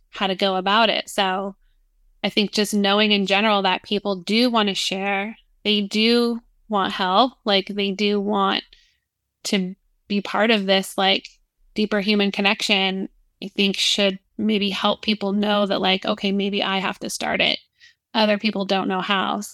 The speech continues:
So if we have the tools and we know how to do it and how to go about it, which it might sound simple, don't get confused. Like, this is the way. These little tips are, are big. Like, everything that you're sharing here is, is really big to help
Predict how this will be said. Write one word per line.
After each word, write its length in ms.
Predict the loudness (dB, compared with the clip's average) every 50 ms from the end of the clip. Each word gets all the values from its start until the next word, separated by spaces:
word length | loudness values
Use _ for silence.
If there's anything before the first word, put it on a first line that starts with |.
| -20 _ _ _
So 260 | -8 -2 0 0 0
if 100 | 0 -2
we 100 | -4 -4
have 240 | 0 0 0 0 0
the 80 | -4
tools 380 | -4 -2 -2 0 0 0 0 0
and 100 | -2 -2
we 120 | 0 0
know 340 | 0 0 0 0 0 -2 -4 _ _ _ _ _ _ _ _ _ _ _ _
how 220 | -4 -2 0 2 2
to 100 | 2 2
do 200 | 2 2 4 4
it 140 | 4 2
and 100 | 2 0
how 120 | 0 -2 -2
to 80 | 0
go 160 | 0 2 0 2
about 240 | 2 0 0 2
it, 180 | 2 2 2 2
which 440 | 0 -2 -2 -2 -4 -8 -8 -10 _ _ _ _ -4
it 120 | -2 0
might 260 | 2 2 0 0 0
sound 240 | 0 0 0 -2 -4
simple, 640 | 0 2 2 2 4 2 0 0 0 0 0 -2 -2 -4 -6 -4
don't 440 | -2 -2 -2 -2 -4 -6 -8 -12 -18 -20 -20 _ _ _ _ _ _ 0 0
get 160 | 0 2 2
confused. 440 | 0 0 2 4 4 4 4 4 2
Like, 160 | 0 0 0
this 280 | 0 -2 0 0 0 0
is 560 | 0 2 2 2 2 0 -2 -6 -10 -16 -16 _
the 120 | -4 -2 0
way. 300 | 2 2 4 4 4 2
These 180 | 2 0 -2
little 200 | 0 0 -2 -2
tips 400 | -2 0 0 0 0 0 -2 -6
are, 180 | -6 -6 -6 -12 _ _ _ _ _ _ -10
are 100 | -8 -8
big. 480 | -8 -6 0 4 4 4 4 4 2 0
Like, 180 | 0 -2 0 0
everything 440 | 0 0 0 -2 -4 -2 -2 -2
that 100 | 0 0
you're 160 | 0 -2 -2 -2
sharing 400 | -2 0 0 0 0 0 0 0
here 220 | -2 -2 -2 -2
is, 240 | -4 -6 -8 -8 -6
is 240 | -6 -6 -6 -2 0
really 240 | 0 2 2 0
big 420 | 2 2 2 4 4 2 0 -2 -4
to 120 | -6 -6 -4
help 340 | -2 0 0 0 -2 -4